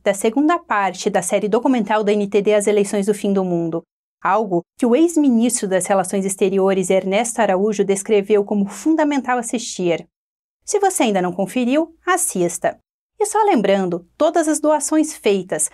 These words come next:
até o dia trinta deste mês serão revertidas na divulgação do documentário. Ontem, Ben Shapiro, um importante jornalista conservador dos Estados Unidos, publicou em seu canal uma entrevista realizada com o presidente brasileiro Jair Bolsonaro.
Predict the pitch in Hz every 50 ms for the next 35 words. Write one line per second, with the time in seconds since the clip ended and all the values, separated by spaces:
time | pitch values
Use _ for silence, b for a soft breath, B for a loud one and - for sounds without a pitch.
0 | B B B 190 196 - 190 190 196 202 190 196 - 214 208 262 254 - 196 180
1 | 180 175 - - 226 202 190 202 220 - - 220 208 214 220 208 240 240 240 240
2 | 240 - - - 240 208 214 202 202 220 208 202 254 254 302 294 285 254 - -
3 | 285 294 277 294 247 262 247 254 247 240 214 - - 180 170 165 165 156 147 -
4 | - _ _ _ _ _ _ _ _ _ _ _ _ _ _ _ _ _ _ _
5 | _ _ _ _ _ _ _ _ _ _ _ _ 202 196 220 262 262 220 190 185
6 | 175 190 226 226 - 208 202 - - 214 214 214 202 180 190 185 - 294 320 339
7 | 330 349 349 339 - - 359 381 403 381 - 381 320 311 349 359 349 349 330 285
8 | 220 233 254 247 - 196 196 220 208 202 220 208 202 208 202 202 233 254 247 214
9 | 190 202 175 185 180 180 208 185 175 185 202 190 190 202 208 196 175 180 175 -
10 | - _ 220 196 202 202 202 - 233 233 226 - 214 196 196 208 196 190 196 202
11 | 208 202 202 196 208 202 202 214 208 208 - 196 185 220 220 220 220 208 190 190
12 | 196 202 208 190 185 185 208 196 190 - 208 202 196 185 202 202 202 202 208 196
13 | 208 196 196 214 202 202 208 214 220 214 208 214 226 254 - - 277 - - -
14 | 233 196 180 175 175 170 165 151 -